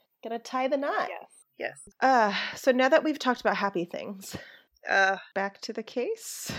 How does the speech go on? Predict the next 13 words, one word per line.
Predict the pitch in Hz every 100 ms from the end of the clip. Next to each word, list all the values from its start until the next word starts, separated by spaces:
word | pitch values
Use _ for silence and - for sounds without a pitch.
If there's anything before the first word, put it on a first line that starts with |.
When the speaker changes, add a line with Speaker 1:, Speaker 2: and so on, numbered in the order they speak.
| - - -
Speaker 1:
<laughs> | - - -
Speaker 2:
Back | 196 247 - -
to | 240 214
the | 190
case. | 220 185 190
Well, | 269
let's | 381 -
talk | 440 381
about | 214 180
Miss | 170 -
Murchison. | 165 180 190 220
Speaker 1:
Yes. | 202 - - - - - - _ _ _
Speaker 2:
Which | 185 165 - - -